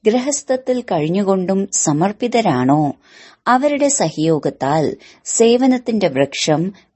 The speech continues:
ഫലീഭൂതമാകുന്നു. അവരുടെ സഹയോഗം തന്നെ വൃക്ഷത്തിന് ജലമാകുന്നു. വൃക്ഷത്തിന് ജലം ലഭിക്കുന്നതിലൂടെ നല്ല ഫലം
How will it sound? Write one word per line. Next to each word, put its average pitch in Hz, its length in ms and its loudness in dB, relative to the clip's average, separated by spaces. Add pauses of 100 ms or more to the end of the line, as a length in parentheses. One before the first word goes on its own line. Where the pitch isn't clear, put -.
ഫലീഭൂതമാകുന്നു. 156 1400 2 (600)
അവരുടെ 175 360 0
സഹയോഗം 160 720 0
തന്നെ 131 440 0 (340)
വൃക്ഷത്തിന് 220 760 -2
ജലമാകുന്നു. 143 1000 2 (400)
വൃക്ഷത്തിന് 254 960 0
ജലം 202 420 2
ലഭിക്കുന്നതിലൂടെ 165 1120 -2 (320)
നല്ല 247 360 2
ഫലം 165 420 -2